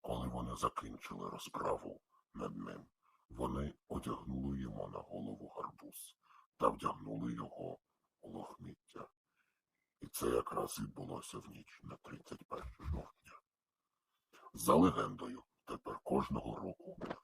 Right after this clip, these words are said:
тридцять першого жовтня, з'являється він, гарбузоголовий, з метою помсти його образникам та усім,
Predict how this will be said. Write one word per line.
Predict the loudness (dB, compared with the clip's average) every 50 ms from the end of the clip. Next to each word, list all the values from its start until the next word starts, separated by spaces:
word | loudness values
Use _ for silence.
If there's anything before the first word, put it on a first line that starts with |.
| _ _ _ _
тридцять | -2 2 2 2 2 2 0 -2 -4 -2 _
першого | 2 2 4 2 0 -2 -2 -2 -4 -4
жовтня, | -2 -2 -2 -4 -6 -8 -14 -12 -10 -10 -10 -10 -12 _ -20 -20 -20 -20 -20 -20 -20 -20 -20 -20 _ -12
з'являється | -6 -4 -2 -2 0 2 2 2 2 0 -2 -2 -2 -2 -2 -4 -4 -8 -14 -20 -20 -20 -14
він, | -10 -8 -8 -8 -10 -14 _ _ _ _ _ _ _ _ _ _ _ _ _ _ _ -6
гарбузоголовий, | -2 0 2 2 2 2 -2 -4 -6 -6 -4 -4 -4 -4 -4 -4 -6 -4 -4 -4 -4 -4 -6 -10 -12 -16 -20 _ _ _ _ _ _ -20 -20 -20 _ _ _ _
з | -14 -12 -8 -6
метою | -6 -6 -6 -6 -6 -6 -6 -6 -6 -8 -12 _
помсти | -4 -2 -2 -2 -4 -6 -10 -10 -8 -6
його | -6 -6 -6 -4 -4 -4 -2 -2 -2
образникам | -2 -2 0 2 2 2 2 -2 -6 -10 -14 -10 -10 -10 -10 -10 -14 _ _ _ -20 -20 _ _ _ _ 0
та | 2 2
усім, | 2 0 -4 -4 -4 -4 -4 -6